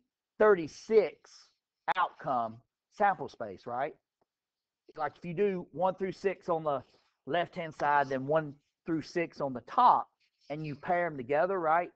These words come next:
One, one, one, two, blah, blah, blah. You got thirty-six different outcomes. So here's the sample space here.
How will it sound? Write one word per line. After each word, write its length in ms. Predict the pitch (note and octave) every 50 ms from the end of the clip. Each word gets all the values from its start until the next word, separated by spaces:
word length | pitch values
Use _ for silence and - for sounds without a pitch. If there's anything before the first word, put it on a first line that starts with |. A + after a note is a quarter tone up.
| -
One, 220 | C3+ C#3+ D#3 D#3 D3+
one, 280 | D3+ D3+ D3+ D3 C#3+
one, 140 | C#3 C3+ C3
two, 260 | - - D3+ D3 C#3+
blah, 120 | C#3 C3+ C3+
blah, 120 | C3 C3+
blah. 240 | B2+ C3+ C#3 C#3 C#3 - _ _ _ _ _ _ _ _ _ _ _ -
You 180 | C3+ C#3 D#3+ D#3
got 260 | - E3+ D#3+ C#3+ - -
thirty-six 480 | - F3 D#3+ C3+ - - D#3 C#3 - -
different 300 | D3 C#3 B2+ C3+ A#2 A#2
outcomes. 480 | A2+ A2+ - - - G2 E2+ E2+ - _ _ _ - - _ _ - - _ _ _ _ _ _ _ _ _ _ _ _ _ _ _ _ _
So 360 | - - D3+ C3+ B2+ A#2+ - - _ _ _ _ _ _ _ _ _
here's 260 | - A3+ A#3+ A#3+ A#3 -
the 100 | F#3 C#3+
sample 360 | - - F#3 G3+ - G#3 F#3+
space 320 | - - G#3+ F#3 F3 -
here. 340 | - F#3 F#3 F#3+ G3 G#3 G3+